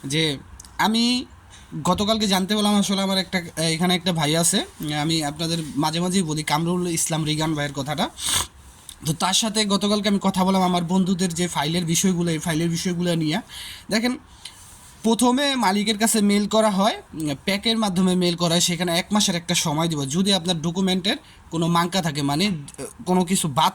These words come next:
থাকে, সেজন্য মালিককে এক মাসের সময় দেওয়া হয়। এবং এক মাসের সময়ের ভিতরে যদি মালিক কোনো ধরনের রিসপ-, রেসপন্স না করে, কোনো ধরনের কোঅপারেট না করে পেরপুত্তরার সাথে, সেই ক্ষেত্রে পরবর্তীতে আরও দশ দিনের সময় দিয়ে একটা মেসেজ করা হয়। মালিক যেই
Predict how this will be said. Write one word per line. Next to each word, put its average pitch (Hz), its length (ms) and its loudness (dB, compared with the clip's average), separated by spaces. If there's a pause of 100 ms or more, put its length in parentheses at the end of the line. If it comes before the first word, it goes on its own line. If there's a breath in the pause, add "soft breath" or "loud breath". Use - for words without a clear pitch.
থাকে, 190 440 0
সেজন্য 165 380 -2
মালিককে 165 420 0
এক 175 200 0
মাসের 196 220 2
সময় 143 300 0
দেওয়া 123 180 -6
হয়। 117 100 -8 (300 loud breath)
এবং 180 320 0
এক 180 220 -2
মাসের 233 240 2
সময়ের 196 340 2
ভিতরে 180 320 -2
যদি 156 180 -4
মালিক 156 420 -2
কোনো 170 240 2
ধরনের 160 440 0
রিসপ-, 165 500 -2
রেসপন্স 190 460 0
না 165 180 0
করে, 160 300 -4 (340 loud breath)
কোনো 190 140 2
ধরনের 196 300 2
কোঅপারেট 196 500 -2
না 180 140 2
করে 165 200 -2
পেরপুত্তরার 160 460 -2
সাথে, 165 280 -2 (320 loud breath)
সেই 233 240 2
ক্ষেত্রে 214 340 -2 (280)
পরবর্তীতে 214 480 0
আরও 190 200 2
দশ 185 260 4
দিনের 208 240 2
সময় 202 340 2
দিয়ে 196 160 0
একটা 185 180 -4
মেসেজ 170 340 0
করা 180 160 0
হয়। 208 160 2
মালিক 170 360 0
যেই 202 320 2